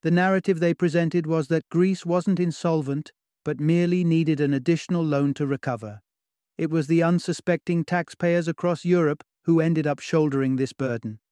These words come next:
In an echo of its previous actions, Greece obtained another loan to clear its prior ones, and the financial chasm widened further. Part two, Greece was entrapped in a continuous debt cycle by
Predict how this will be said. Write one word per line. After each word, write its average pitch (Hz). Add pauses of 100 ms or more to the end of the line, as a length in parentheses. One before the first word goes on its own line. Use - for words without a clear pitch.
(640)
In 175
an 185
echo 170
of 151
its 147
previous 151
actions, 135 (400)
Greece 185
obtained 156
another 156
loan 160
to 135
clear 135
its 127
prior 151
ones, 107 (360)
and 160
the 156
financial 175
chasm 135
widened 135
further. 117 (1400)
Part 160
two, 131 (260)
Greece 143
was 135
entrapped 127
in 120
a 117
continuous 127
debt -
cycle 120
by 113